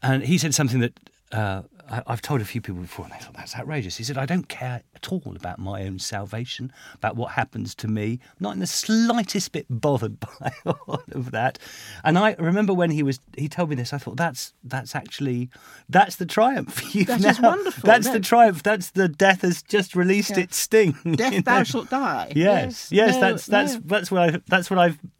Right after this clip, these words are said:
Speaker 1: hear when you say that
Speaker 2: Yeah,
Speaker 1: as
Speaker 2: yeah.
Speaker 1: well.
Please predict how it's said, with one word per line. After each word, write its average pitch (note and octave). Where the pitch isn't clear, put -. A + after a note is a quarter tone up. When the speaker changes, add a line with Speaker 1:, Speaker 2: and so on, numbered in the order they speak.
Speaker 1:
hear F#3
when D3+
you E3
say D#3+
that A#3
Speaker 2:
Yeah, -
Speaker 1:
as C3
Speaker 2:
yeah. C4
Speaker 1:
well. A3+